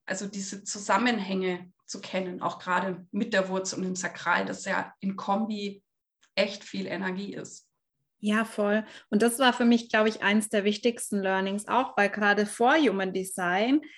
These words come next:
Speaker 2: sind also Dinge, die sich für uns vielleicht challenging anfühlen, wie so, wenn wir eben in diesem Off sind, in dieser Phase, wo gerade mal eben, da kannst du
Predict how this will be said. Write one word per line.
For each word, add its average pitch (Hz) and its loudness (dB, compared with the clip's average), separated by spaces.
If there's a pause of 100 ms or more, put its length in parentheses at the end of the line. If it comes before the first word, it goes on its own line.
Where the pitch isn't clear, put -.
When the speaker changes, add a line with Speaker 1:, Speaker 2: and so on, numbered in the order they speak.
(160)
Speaker 2:
sind 240 4 (160)
also 214 2
Dinge, 247 6 (720)
die 277 6
sich 262 0
für - -2
uns 254 4
vielleicht 233 2
challenging 285 4
anfühlen, 277 4
wie 254 4
so, 240 2
wenn 233 4
wir 240 4
eben 226 4
in 220 4
diesem 208 2
Off 208 2
sind, 285 4
in 247 6
dieser 220 2
Phase, 208 2
wo 208 0
gerade 202 4
mal 196 -2
eben, 202 2 (260)
da 220 2
kannst 262 4
du 294 2